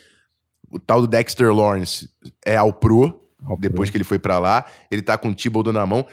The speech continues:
Speaker 1: Se coloca o, eu sei que não vai chegar, porque o Myles Murphy não chega no Giants, mas o Myles Murphy na mão do Andre Patterson, esse cara era first team all pro, isso eu não tenho dúvida, tá? Inclusive, Myles Murphy vem de Clemson, Dexter Lawrence também, aí, ó, uma duplinha
Speaker 2: Fica,
Speaker 1: boa de
Speaker 2: fica a
Speaker 1: Clemson.
Speaker 2: conversa.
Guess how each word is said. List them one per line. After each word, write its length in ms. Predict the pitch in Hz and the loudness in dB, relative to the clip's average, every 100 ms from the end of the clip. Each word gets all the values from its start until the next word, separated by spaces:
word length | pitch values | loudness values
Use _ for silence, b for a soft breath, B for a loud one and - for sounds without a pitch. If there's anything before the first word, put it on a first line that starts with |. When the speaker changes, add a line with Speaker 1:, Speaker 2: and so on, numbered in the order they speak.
| b b | b b
Speaker 1:
Se 140 | 131 | -10
coloca 380 | - 123 139 - | 0 2 2 2
o, 360 | 165 131 113 95 | 2 4 2 2
eu 100 | 110 | 0
sei 200 | - - | -2 -4
que 80 | 226 | -2
não 80 | |
vai 120 | 135 131 | 0 0
chegar, 320 | 120 104 98 | 0 0 0
porque 120 | - | -2
o 40 | |
Myles 220 | 98 117 101 | 0 0 0
Murphy 240 | 127 143 | -2 -2
não 80 | 127 | -2
chega 180 | 131 135 | -2 -2
no 140 | 117 | -2
Giants, 300 | 98 90 - | -2 -4 -4
mas 160 | 98 98 | -6 -2
o 40 | |
Myles 300 | 110 170 120 | 0 0 0
Murphy 400 | 113 120 - 95 b _ | 0 0 -2 -8 b _
na 160 | 113 104 | -2 2
mão 200 | 131 196 | 2 2
do 140 | 175 | 2
Andre 180 | 160 113 | 2 0
Patterson, 580 | - 139 147 104 87 78 | 2 2 2 0 -6 -8
esse 120 | 101 | -10
cara 200 | - 123 | -4 -2
era 100 | 123 | -2
first 280 | 127 127 - | -2 -4 -4
team 120 | 143 | -2
all 80 | 139 | -2
pro, 200 | 131 87 | -4 -10
isso 140 | 82 98 | -6 -6
eu 40 | |
não 60 | 110 | -4
tenho 180 | 135 135 | -2 0
dúvida, 280 | 104 80 78 | -2 -2 -2
tá? 220 | 113 110 B B - | 0 -2 B B -18
Inclusive, 540 | 95 117 110 165 120 | -4 -2 -2 -2 -2
Myles 280 | 104 104 90 | 0 -2 -2
Murphy 260 | 101 98 90 | -4 -4 -6
vem 140 | 92 | -8
de 100 | 90 | -8
Clemson, 460 | - 151 143 95 85 | -4 -2 -2 -4 -6
Dexter 360 | 92 - 92 | -8 -6 -4
Lawrence 300 | 87 90 85 | 0 0 -4
também, 300 | - 80 127 | -8 -6 -4
aí, 140 | 98 78 | -4 -6
ó, 120 | 69 65 | -10 -12
uma 260 | 80 87 98 | -8 -6 -6
duplinha 320 | 95 - 104 | -8 -4 -2
Speaker 2:
Fica, 80 | 92 | 2
Speaker 1:
boa 80 | 127 | 0
de 80 | - | 2
Speaker 2:
fica 120 | 123 131 | 0 2
a 40 | |
Speaker 1:
Clemson. 60 | - | 0
Speaker 2:
conversa. 520 | 110 101 87 85 | -2 -2 -6 -8